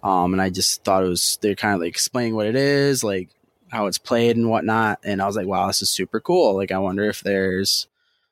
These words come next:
a team near me or anything like that." So I found this Facebook group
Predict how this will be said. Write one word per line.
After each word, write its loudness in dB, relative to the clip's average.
a -8
team 4
near 4
me 0
or 0
anything -2
like -6
that." -2
So 2
I 2
found 2
this 2
Facebook 0
group 2